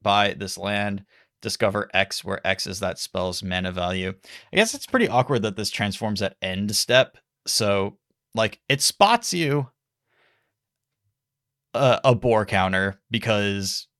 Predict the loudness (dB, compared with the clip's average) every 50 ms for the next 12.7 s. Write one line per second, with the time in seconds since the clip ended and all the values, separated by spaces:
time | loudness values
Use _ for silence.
0 | _ _ _ -4 -2 -2 -2 -2 -2 -4 -4 -2 -2 0 2 2 2 2 0 -4
1 | -6 -10 _ _ _ _ -4 0 0 0 0 0 -2 -6 -6 -6 -4 -4 -4 -4
2 | -6 -8 _ _ -6 -6 -2 -2 -2 -2 -4 -8 -12 -16 _ _ _ -4 -4 -4
3 | -4 -10 -10 -10 -10 -10 -10 -12 -16 _ -20 -20 -20 -20 _ _ _ _ _ _
4 | _ _ _ _ _ _ 0 2 2 2 2 2 2 2 2 2 2 2 2 0
5 | 0 0 2 2 4 4 6 6 6 6 4 2 -4 -6 -6 -6 -6 -8 -8 -12
6 | _ _ _ _ _ _ _ _ _ _ _ 0 0 2 2 2 2 2 2 2
7 | 2 4 4 4 4 4 4 4 4 6 4 2 0 -2 -2 -2 0 2 2 4
8 | 4 4 2 2 0 0 0 2 4 4 4 4 4 0 0 2 2 0 0 -2
9 | -2 0 0 0 2 0 0 -2 -2 -2 0 0 0 0 0 2 4 4 4 4
10 | 2 0 0 0 0 0 0 0 0 2 2 2 2 2 2 4 6 6 6 6
11 | 6 4 2 0 0 0 0 0 -2 0 2 4 4 4 2 2 0 0 0 0
12 | 0 0 -2 -2 -2 -4 -4 -2 -2 0 -2 -2 -2